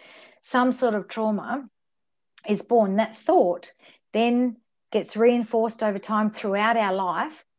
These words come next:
throughout our childhood, throughout our teens, which is an awful period. And then even in, um, ad-, early adulthood, well, throughout adulthood until we deal with it, basically, is that that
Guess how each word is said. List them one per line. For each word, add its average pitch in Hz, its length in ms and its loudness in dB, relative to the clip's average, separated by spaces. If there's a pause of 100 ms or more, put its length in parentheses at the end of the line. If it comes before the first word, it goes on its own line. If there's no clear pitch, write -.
(120)
throughout 202 280 2
our 220 140 4
childhood, 202 680 -2 (260)
throughout 196 340 0
our 180 220 -2
teens, 262 720 -2
which 208 140 -10
is 190 120 -10
an 208 80 -4
awful 214 280 -4
period. 220 440 -2 (440)
And 226 120 2
then 262 220 2
even 262 400 0
in, 226 500 -4 (300)
um, 208 400 0
ad-, 240 300 0
early 220 260 4
adulthood, 214 320 0
well, 175 220 -6
throughout 294 400 0
adulthood 170 380 -4
until 180 240 -6
we 160 40 -8
deal 180 240 -4
with 131 120 -10
it, - 120 -20
basically, 175 600 -8 (360)
is 226 160 0
that 233 300 2
that 262 240 2